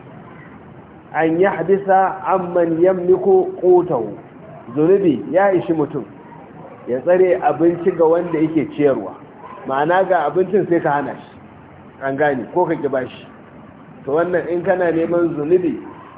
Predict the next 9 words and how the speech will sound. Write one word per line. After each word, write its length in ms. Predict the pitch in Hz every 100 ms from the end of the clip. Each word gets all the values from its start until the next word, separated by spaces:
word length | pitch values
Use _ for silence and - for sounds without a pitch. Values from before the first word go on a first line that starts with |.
| -
to 140 | 131
zunubi 280 | 131 160 165
ya 120 | 139 139
kare 260 | 147 147 120
a 100 | 117
nan 200 | 113 110
wurin. 180 | 107 - - - - - - - -
An 160 | 135
gane. 280 | 131 135 113